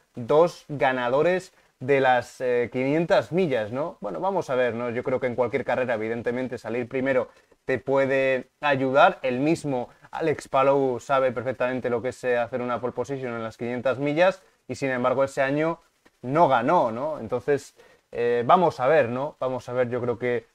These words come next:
vamos a tener una carrera muy divertida, al menos por la composición de la parrilla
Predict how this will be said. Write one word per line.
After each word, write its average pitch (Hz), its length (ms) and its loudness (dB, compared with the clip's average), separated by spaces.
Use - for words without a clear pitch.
vamos 135 240 0
a 127 60 -4
tener 123 160 -4
una 127 180 -4
carrera 123 500 2
muy 131 480 0
divertida, 147 880 4
al 147 100 4
menos 147 320 -2
por 135 200 -2
la 127 180 2
composición 139 680 -2
de 208 100 4
la 156 160 2
parrilla 143 560 0